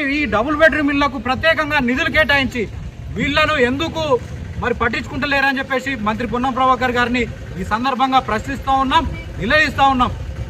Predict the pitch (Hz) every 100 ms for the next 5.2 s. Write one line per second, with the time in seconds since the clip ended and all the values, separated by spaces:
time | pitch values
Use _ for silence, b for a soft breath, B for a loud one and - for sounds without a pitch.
0 | 196 220 302 302 294 285 285 269 226 247
1 | 277 277 269 277 269 269 262 262 - -
2 | - - - 226 277 247 214 226 294 294
3 | - 277 269 285 285 - 226 247 269 269
4 | 277 269 247 240 - - - 190 277 254
5 | 277